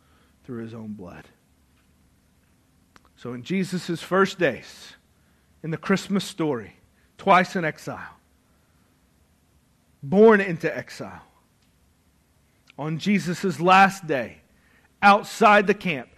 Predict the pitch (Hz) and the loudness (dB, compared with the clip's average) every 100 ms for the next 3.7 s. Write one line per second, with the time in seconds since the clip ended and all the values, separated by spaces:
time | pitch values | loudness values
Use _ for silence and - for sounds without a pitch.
0 | - - 202 - - 240 208 220 190 214 | -6 2 4 2 -2 4 6 6 4 -4
1 | - 226 202 170 127 107 - _ _ _ | -2 0 0 2 0 -2 -18 _ _ _
2 | _ - 214 214 226 214 208 - 233 208 | _ 0 2 4 2 2 0 0 2 4
3 | 226 208 208 185 - 175 | 2 2 2 0 -2 -6